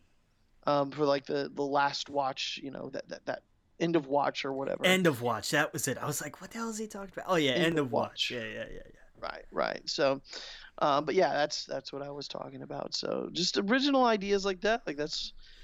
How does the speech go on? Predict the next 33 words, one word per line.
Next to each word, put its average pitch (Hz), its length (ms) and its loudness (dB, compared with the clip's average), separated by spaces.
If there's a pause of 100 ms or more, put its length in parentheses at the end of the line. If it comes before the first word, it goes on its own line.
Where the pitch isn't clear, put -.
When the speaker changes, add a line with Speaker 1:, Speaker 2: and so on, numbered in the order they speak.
(320)
Speaker 1:
like, 151 120 0
that's 175 160 2
awesome. 180 360 2 (200)
Like, 147 140 -2
Speaker 2:
Yeah. 120 120 0
Speaker 1:
uh, 104 80 -6
we're 90 180 -6
still 175 260 2
getting 156 300 0
them. 139 200 -8
And 147 220 0
he, 165 240 -2
that's 214 220 2
what 233 100 0
he 208 80 0
was 185 140 -2
talking 160 420 0
about, 139 360 -4
where 139 340 -4 (840)
he 170 140 0
was 160 180 2
like, 147 460 2
you 147 120 -8
know, 139 240 -6 (400)
"I'm 165 200 0
still 254 240 -2
gonna 175 220 0 (140)
sell 196 300 4
these 160 160 -4
scripts - 340 -6
and 143 120 -10
whatnot, 131 340 -6
but 139 260 -2